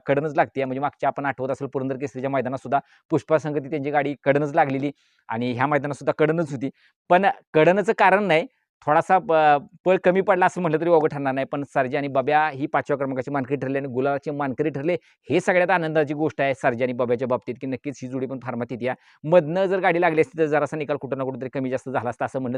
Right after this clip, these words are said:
तरी बी वावगं ठरणार नाही. त्यासोबतच मित्रांनो, आपल्या सगळ्यांचा लाडका नवम हिंद केसरी बकासूर, आज त्याच्या जोडीला पायरा होता लक्ष्मणराव.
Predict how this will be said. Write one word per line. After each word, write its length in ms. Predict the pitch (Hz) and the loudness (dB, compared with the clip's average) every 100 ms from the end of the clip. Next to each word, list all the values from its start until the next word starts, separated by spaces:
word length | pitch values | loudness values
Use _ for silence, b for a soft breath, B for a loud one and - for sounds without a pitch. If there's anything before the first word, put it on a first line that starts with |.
| 123 | -4
तरी 100 | 135 | -2
बी 80 | 160 | 2
वावगं 240 | 175 147 | 4 4
ठरणार 260 | 139 127 127 | 0 -2 -2
नाही. 120 | 139 b b b | -4 b b b
त्यासोबतच 420 | 202 214 220 214 | 2 6 6 6
मित्रांनो, 420 | 214 185 185 185 185 | 2 2 2 2 2
आपल्या 300 | 170 156 165 | 0 0 -2
सगळ्यांचा 360 | 165 143 143 | 0 -2 0
लाडका 220 | 151 135 | 0 0
नवम 180 | 143 143 | -2 -2
हिंद 140 | 139 135 | -2 -4
केसरी 300 | 135 - 151 | -6 -6 0
बकासूर, 420 | 143 135 123 - | 0 0 -6 -8
आज 260 | 131 151 | -2 -2
त्याच्या 220 | - 147 151 | -2 -4 -4
जोडीला 280 | 151 139 | -2 -2
पायरा 240 | 147 143 127 | 0 0 -2
होता 180 | 123 147 | -2 -4
लक्ष्मणराव. 480 | 143 - 127 101 | -4 -4 -4 -6